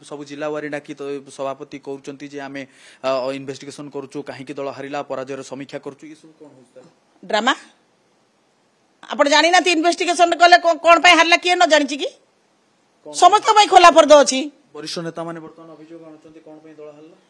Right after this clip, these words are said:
Speaker 2: ନିଶ୍ଚିତ ଭାବରେ। ଆଜ୍ଞା, ପରା କହୁଛି, ମୁଁ ଜଣେ ମହିଳା, ମତେ ସେମାନେ କ-, ଯୋଉ ଶୋ କସ୍ ନୋଟି-,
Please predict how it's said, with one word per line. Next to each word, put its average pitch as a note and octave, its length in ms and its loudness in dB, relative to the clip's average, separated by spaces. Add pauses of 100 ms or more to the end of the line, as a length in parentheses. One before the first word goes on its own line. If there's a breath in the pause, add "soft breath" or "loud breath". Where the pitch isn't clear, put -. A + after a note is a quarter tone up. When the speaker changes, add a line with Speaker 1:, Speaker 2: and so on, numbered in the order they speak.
(160)
Speaker 2:
ନିଶ୍ଚିତ - 280 0
ଭାବରେ। A#4+ 380 4 (920)
ଆଜ୍ଞା, G3+ 240 2
ପରା E4 200 4
କହୁଛି, D4+ 420 0
ମୁଁ E4+ 140 -2
ଜଣେ C4+ 220 0
ମହିଳା, C4 440 2
ମତେ D#4+ 260 0
ସେମାନେ D4+ 300 0
କ-, C#4+ 160 -6
ଯୋଉ C4 160 -6
ଶୋ A#3+ 220 2
କସ୍ C#4+ 220 -2
ନୋଟି-, C4+ 220 -6